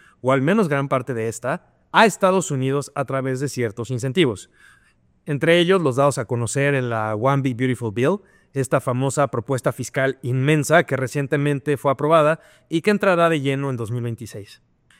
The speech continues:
Ejemplo de estos beneficios son la permanencia de los recortes de impuestos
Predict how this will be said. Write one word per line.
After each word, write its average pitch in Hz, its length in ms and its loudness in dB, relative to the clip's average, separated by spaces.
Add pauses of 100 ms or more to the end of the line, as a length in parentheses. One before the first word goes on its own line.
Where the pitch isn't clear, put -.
Ejemplo 170 500 4
de 151 240 4
estos 151 240 -2
beneficios 190 560 2
son 170 240 0
la 156 140 2
permanencia 135 520 -2
de 131 40 0
los 123 120 -2
recortes 120 420 -4
de 120 40 -6
impuestos 123 560 -4